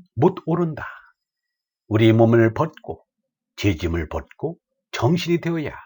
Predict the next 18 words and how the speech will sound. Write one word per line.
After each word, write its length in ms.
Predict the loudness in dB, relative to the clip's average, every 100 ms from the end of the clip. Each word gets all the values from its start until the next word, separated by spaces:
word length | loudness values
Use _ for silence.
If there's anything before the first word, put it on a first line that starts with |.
| _ _ _ _ _
어디 340 | 2 2 2 0
되어야 380 | 0 0 -2 0
오를 220 | 0 0
수 160 | -4 -8
있다. 280 | -8 -10 -14 -14 -18 _ _ _ _ _ _ _ _
오르고 520 | -2 0 2 2 -2 0
오르는 360 | 0 0 0 -2
것이 440 | -4 -4 -6 -6 _ _
사람의 580 | -12 -4 -4 -4 -6 -10
본성이다. 680 | -10 -8 -8 -8 -10 -12 -14 -18 _ _ _ _ _ _ _ _
그것이 460 | 2 2 2 -2 -10 -14 _ _ _ _ -6
하느님이 460 | 0 0 0 -2 -4
우리에게 400 | -4 -4 -4 -6
주신 420 | -8 -8 -6 -6 -10 _ _ _
천명이다. 640 | -6 -2 0 0 -2 -4 -10 -18 _ _ _ _ _ _ _ _ _ _
하느님께로 800 | -4 0 0 0 -2 -2 -2 -4 -2
올라가는 460 | -2 0 -2 -4
것이 400 | -2 -4 -6 -6